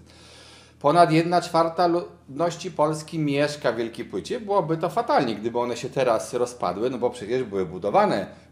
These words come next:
pięćdziesiąt lat temu albo i więcej. Jaka jest prawda? Najnowsze badania pokazują, że te bloki mogą stać i sto pięćdziesiąt, albo może nawet dwieście lat jeszcze. Wobec tego, jeżeli Twoja perspektywa inwestycji jest krótsza niż dwieście lat,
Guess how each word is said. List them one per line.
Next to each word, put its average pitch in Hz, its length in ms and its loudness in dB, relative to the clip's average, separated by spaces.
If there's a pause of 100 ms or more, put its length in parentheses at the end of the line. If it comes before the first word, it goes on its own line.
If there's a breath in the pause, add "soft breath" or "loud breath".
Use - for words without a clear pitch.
pięćdziesiąt 110 560 -4
lat 101 220 -2
temu 98 320 -2
albo 85 300 -4
i 117 100 -6
więcej. 143 440 0 (1080 loud breath)
Jaka 170 320 2
jest 180 220 -2
prawda? 196 560 2
Najnowsze 165 520 0
badania 156 400 0
pokazują, 139 560 -2
że 120 80 -8
te 123 100 -6
bloki 123 320 -2
mogą 117 300 -4
stać 110 480 -4
i 104 140 -8
sto 117 200 -8
pięćdziesiąt, 113 500 -6
albo 113 220 -4
może 117 180 -4
nawet 107 260 -4
dwieście 104 380 -6
lat 90 260 -8
jeszcze. 117 560 -2 (200 loud breath)
Wobec 127 320 -6
tego, 170 260 -2
jeżeli 160 800 -2 (300)
Twoja 151 360 0
perspektywa 151 640 -4
inwestycji 143 580 -6
jest 143 220 -8
krótsza 151 420 -2
niż 135 180 -6
dwieście 131 420 -8
lat, 127 360 0